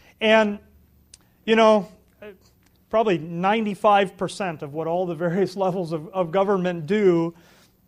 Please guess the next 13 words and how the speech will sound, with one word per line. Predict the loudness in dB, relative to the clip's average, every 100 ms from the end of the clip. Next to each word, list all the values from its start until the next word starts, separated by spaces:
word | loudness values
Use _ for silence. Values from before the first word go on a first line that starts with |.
| _ _ 0
have | 2
nothing | 4 0 -2 -8
to |
do | -8 -6
with | -8 -8
that. | -10 -10 -14 _ _ _ _ -4
Uh, |
it's | -2 -2
more | 2 4 4
about | 2 0
controlling | -4 -10 -8 -4 -2 0 -2 -4 -10
and, | -12 -12
and, | -12 -12 -14